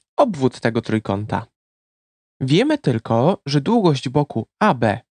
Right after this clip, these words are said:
wynosi cztery pierwiastki z dwóch, a miara kąta A C B wynosi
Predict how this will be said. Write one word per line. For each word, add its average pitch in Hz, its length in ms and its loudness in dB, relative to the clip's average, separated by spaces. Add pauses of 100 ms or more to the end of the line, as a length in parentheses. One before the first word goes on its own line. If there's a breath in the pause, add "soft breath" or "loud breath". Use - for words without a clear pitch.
wynosi 139 500 0
cztery - 380 -2
pierwiastki 117 600 -2
z 113 60 -8
dwóch, 127 520 0 (260)
a 123 80 0
miara 196 340 4
kąta 165 440 -2 (120)
A 220 160 2
C 120 260 -2
B 117 480 2 (380)
wynosi 196 600 0